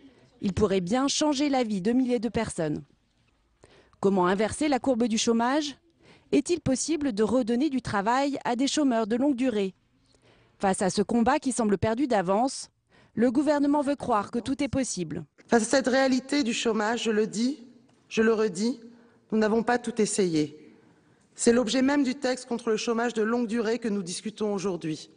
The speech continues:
Speaker 1: Janvier deux mille seize. Examinée en catimini à une heure tardive, cette proposition de loi pourrait bien révolutionner le quotidien de milliers de personnes privées d'emploi.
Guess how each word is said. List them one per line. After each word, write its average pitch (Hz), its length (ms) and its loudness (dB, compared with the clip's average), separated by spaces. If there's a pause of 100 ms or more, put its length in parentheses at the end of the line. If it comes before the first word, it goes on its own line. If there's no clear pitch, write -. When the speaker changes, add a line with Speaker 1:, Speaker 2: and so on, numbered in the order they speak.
(160)
Speaker 1:
Janvier 262 300 0
deux 277 100 0
mille 277 160 2
seize. 196 420 -2 (600)
Examinée 208 520 4
en 262 80 0
catimini 233 640 0
à 240 60 -2
une 220 160 0
heure 294 140 -2
tardive, 233 580 -4 (500)
cette 262 140 2
proposition 302 540 0
de 285 100 2
loi 247 240 2
pourrait 247 280 0
bien 285 220 -2
révolutionner 254 760 0
le 226 100 -2
quotidien 208 520 -2
de 208 120 0
milliers 254 300 0
de 240 100 0
personnes 185 500 -2
privées 233 380 -2
d'emploi. 196 440 -2